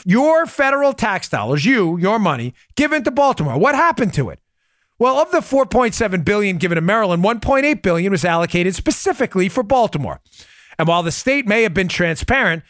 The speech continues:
that doesn't mean the money was spent in any way that generated any noticeable change. Here's a breakdown from the Washington Free Beacon. This is all in the piece, folks. This is astonishing. One of Baltimore's zip codes, two one two zero one, received the most stimulus funding in the city, Joe.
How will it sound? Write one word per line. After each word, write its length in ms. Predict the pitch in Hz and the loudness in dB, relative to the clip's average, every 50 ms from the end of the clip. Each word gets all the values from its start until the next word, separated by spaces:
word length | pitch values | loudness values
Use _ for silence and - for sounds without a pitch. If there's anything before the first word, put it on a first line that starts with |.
| _ _ | _ _
that 160 | - 233 233 | -2 0 0
doesn't 300 | - 269 262 170 262 240 | 0 0 -2 -2 -2 0
mean 160 | 233 233 220 | 0 2 2
the 80 | 214 208 | 2 2
money 240 | 196 190 185 185 190 | 2 2 0 0 0
was 160 | 180 190 - | -2 -2 -2
spent 320 | - - - 165 160 - | -4 -2 -2 -2 0 -2
in 80 | 180 175 | -2 -4
any 260 | 175 - 240 269 294 | -2 -2 -2 0 0
way 240 | 269 220 185 165 165 | 0 0 0 0 0
that 140 | 156 170 160 | 0 -2 -2
generated 580 | - - 196 185 180 180 180 175 175 170 165 - | -2 -2 -2 0 0 0 0 0 0 -2 -2 -2
any 220 | 190 208 220 240 | -2 0 0 2
noticeable 480 | 220 202 180 175 175 170 - 151 170 175 | 2 2 2 0 0 -2 -4 -2 -4 -4
change. 420 | - - 214 208 165 123 - - _ - - - - - | -2 -2 -2 -2 -2 -4 -8 -14 _ -20 -20 -20 -10 -4
Here's 240 | - 214 277 302 233 | -2 0 0 0 0
a 60 | 302 | -2
breakdown 500 | 233 220 226 202 185 - - 180 170 175 | -2 0 0 0 0 0 0 0 0 -2
from 140 | 170 - 190 | -2 -2 -2
the 80 | 170 160 | 0 2
Washington 360 | 160 165 160 147 - 180 156 | 2 0 0 0 -2 -4 -4
Free 200 | - - 170 165 | -2 -2 -2 0
Beacon. 340 | 131 196 202 190 - 139 113 | 0 0 0 -2 -2 -6 -8
This 100 | 107 113 | -6 -4
is 100 | 113 135 | -2 0
all 200 | 139 151 170 190 | 2 2 2 2
in 80 | 196 | 0
the 60 | 190 | 0
piece, 260 | - - 190 170 139 - | 0 -2 -2 -4 -4 -8
folks. 320 | - - 90 95 - - - - _ _ _ _ _ - | -8 -8 -8 -8 -10 -12 -20 -20 _ _ _ _ _ -4
This 160 | 220 - - | -4 -4 -4
is 120 | 233 147 | -6 -8
astonishing. 760 | 170 - - - - 226 190 185 185 180 - - - 87 71 _ _ _ _ _ _ _ _ - - _ _ _ _ _ _ _ _ _ _ - | -8 -8 -10 -8 -6 -4 -2 -2 -2 -4 -4 -8 -10 -12 -14 _ _ _ _ _ _ _ _ -20 -20 _ _ _ _ _ _ _ _ _ _ -2
One 180 | - 202 240 285 | 0 0 2 0
of 120 | 294 175 | 0 0
Baltimore's 560 | - 262 262 254 - - 208 214 214 202 165 | 2 2 2 2 2 0 2 2 2 0 0
zip 200 | 131 170 208 - | -2 -4 -4 -2
codes, 360 | - - 151 123 113 107 - - | -2 -2 -2 -2 -2 -6 -8 -6
two 140 | - - 220 | -4 -2 -2
one 200 | 208 214 208 202 | 0 0 0 -2
two 180 | 170 - 190 190 | 0 0 0 0
zero 340 | 139 139 180 165 160 156 151 | 0 0 0 2 2 0 0
one, 240 | 147 151 139 131 | 0 0 0 0
received 320 | 127 139 - - 185 165 143 | -2 -2 -2 -2 -2 -2 0
the 60 | 170 | 0
most 280 | 165 170 190 208 196 - | 2 2 2 0 -2 -4
stimulus 500 | - - 220 196 196 190 185 185 180 - | -4 -2 -2 0 0 0 0 0 -2 -2
funding 360 | - 190 180 180 170 175 165 | -2 -2 -2 0 0 0 0
in 100 | 165 156 | 0 0
the 60 | 151 | -2
city, 320 | - - - 160 139 113 | -2 -2 -2 -2 -2 -4
Joe. 300 | 92 90 101 90 87 85 | -6 -6 -6 -6 -6 -8